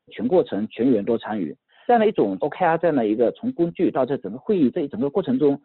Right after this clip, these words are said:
基本上呢，让团队每一个人都很清晰公司要去哪里，然后呢，节奏是什么样子的，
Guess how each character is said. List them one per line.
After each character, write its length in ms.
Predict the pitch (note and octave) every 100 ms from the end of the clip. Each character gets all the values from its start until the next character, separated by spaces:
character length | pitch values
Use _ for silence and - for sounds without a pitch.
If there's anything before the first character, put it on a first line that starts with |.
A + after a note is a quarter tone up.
| _ _ _
基 100 | A3+
本 160 | G#3 F3
上 160 | E3+ E3
呢， 100 | D#3 -
让 120 | F#3
团 160 | - A#2+
队 120 | F3
每 200 | D3 G#2
一 120 | B2
个 140 | F3 G3+
人 180 | A#2 A#2+
都 120 | E3
很 180 | - F2+
清 180 | D3
晰 180 | B2+ C#3
公 180 | C3 D#3
司 140 | - C#3
要 120 | D3
去 140 | - G2
哪 180 | F2+
里， 180 | A#2 F2 _ _ _
然 120 | A2
后 80 | E3+
呢， 160 | C#3 B2
节 200 | - G3
奏 160 | E3+ D3
是 160 | C#3+
什 140 | - D#2
么 80 |
样 120 | G2+ -
子 100 |
的， 100 | D#2+